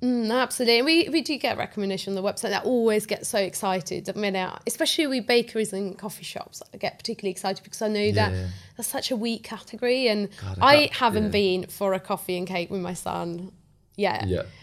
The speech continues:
Speaker 1: We still, you know, we found the recommendations on the website, but they are a bit of a drive from us.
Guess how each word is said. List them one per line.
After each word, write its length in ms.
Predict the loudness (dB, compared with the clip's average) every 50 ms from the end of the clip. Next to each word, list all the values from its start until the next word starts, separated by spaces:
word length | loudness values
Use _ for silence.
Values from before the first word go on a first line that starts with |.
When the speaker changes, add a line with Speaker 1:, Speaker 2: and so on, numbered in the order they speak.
| -20 _ _
Speaker 1:
We 100 | -2 -2
still, 440 | -2 4 4 6 6 6 4 0 0 2
you 160 | 8 8 8
know, 100 | 10 8
we 140 | 4 2 0
found 260 | 2 2 4 4 4
the 40 | 2
recommendations 580 | 0 -2 -4 -2 -2 -2 -2 -2 -2 -4 -6 -4
on 100 | -4 -4
the 80 | -2
website, 440 | -2 -2 -2 -2 -4 -4 -4 -2 0
but 80 | 0 2
they 160 | 2 2 0
are 380 | 2 0 0 2 0 0 -2 -4 -10 _
a 40 | -2
bit 160 | 0 0 0
of 40 | 0
a 60 | -2
drive 320 | -2 2 2 2 2 2 -2
from 300 | -4 -6 -4 -4 -4 -6
us. 380 | -8 -8 -8 -8 -8 -10 -16